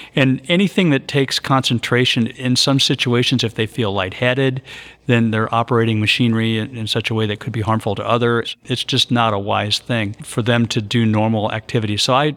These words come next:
typically tell my patients that it's going to be at least three or four days before they can recover to a great enough degree to be able to do that. And some of it's dependent upon how they feel. Everyone takes it a little bit differently.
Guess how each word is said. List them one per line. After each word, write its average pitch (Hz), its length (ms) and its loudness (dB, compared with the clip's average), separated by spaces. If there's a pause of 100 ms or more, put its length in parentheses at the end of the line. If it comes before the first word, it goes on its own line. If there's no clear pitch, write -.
typically 120 440 -2
tell 107 180 -4
my 101 160 -4
patients 104 480 -6
that 113 140 -10
it's 113 160 -8
going 110 220 -4
to 107 60 -8
be 110 140 -8
at 110 100 -12
least 104 360 -4 (340)
three 120 240 2
or 104 60 2
four 104 220 -4
days 104 540 -2
before 104 540 -4
they 110 240 -8
can 104 160 -4
recover 104 400 -4
to 113 120 -6
a 101 40 -6
great 101 180 -4
enough 101 200 -4
degree 101 420 -4
to 104 340 -6 (460)
be 117 140 4
able 110 140 -2
to 98 40 -6
do 135 140 2
that. 123 140 2
And 120 180 -4
some 131 160 2
of 113 100 2
it's 113 140 -2
dependent 113 340 -2
upon 107 120 -4
how 110 240 -2
they 98 160 -8
feel. 101 500 -4
Everyone 110 320 -6
takes - 300 -8
it - 40 -10
a - 20 -10
little 120 120 -8
bit 107 160 -10
differently. - 360 -14